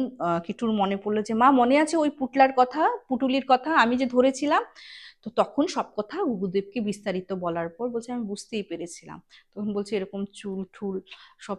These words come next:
পেয়েছে, তারপর ওই মৃত ব্যক্তির নাম নিচ্ছে।" তখন গুরুদেব বললেন, "আমি এটা হান্ড্রেড পার্সেন্ট শিওর, একশো ভাগ আমি স-, মানে এটা সঠিক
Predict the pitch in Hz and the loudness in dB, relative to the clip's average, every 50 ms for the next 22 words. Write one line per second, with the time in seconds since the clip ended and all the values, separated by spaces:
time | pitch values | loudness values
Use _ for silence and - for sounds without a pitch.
0 | - - 196 202 202 196 196 220 - 185 151 - - 185 185 185 196 185 185 185 | -6 -2 0 0 0 0 -2 -4 -2 0 -2 0 0 0 0 2 2 0 0 -4
1 | 165 - 202 190 196 196 196 - 202 185 180 180 175 175 175 175 - - 185 - | -4 -4 -4 -4 -4 -4 -6 -6 -8 -8 -6 -6 -8 -8 -10 -10 -12 -16 -12 -8
2 | - 170 175 - 262 262 247 226 226 220 202 220 208 196 208 202 196 185 208 233 | -8 -8 -6 -4 -4 -4 -2 -2 -2 -2 -2 -4 -4 -4 -4 -4 -4 -4 -6 -8
3 | 240 240 - _ _ _ _ _ _ _ _ _ _ _ _ _ _ _ 214 214 | -10 -12 -16 _ _ _ _ _ _ _ _ _ _ _ _ _ _ _ -4 -4
4 | 226 233 226 240 208 202 202 196 208 208 - _ 208 214 - - 220 214 - - | -2 -4 -4 -4 -6 -4 -4 -4 -4 -6 -6 _ -6 -6 -4 -4 -6 -6 -6 -6
5 | 196 185 190 - - 226 - - - 294 262 - 269 254 254 214 208 208 - - | -6 -6 -6 -6 -6 -8 -8 -6 -6 -4 -2 -2 -2 -2 -2 -2 -4 -4 -6 -10
6 | - - - _ _ 202 185 185 180 180 190 202 196 - - 220 220 - 208 185 | -14 -18 -20 _ _ -6 -4 -4 -4 -4 -6 -8 -6 -2 -2 -2 -2 -2 -4 -6
7 | 185 | -6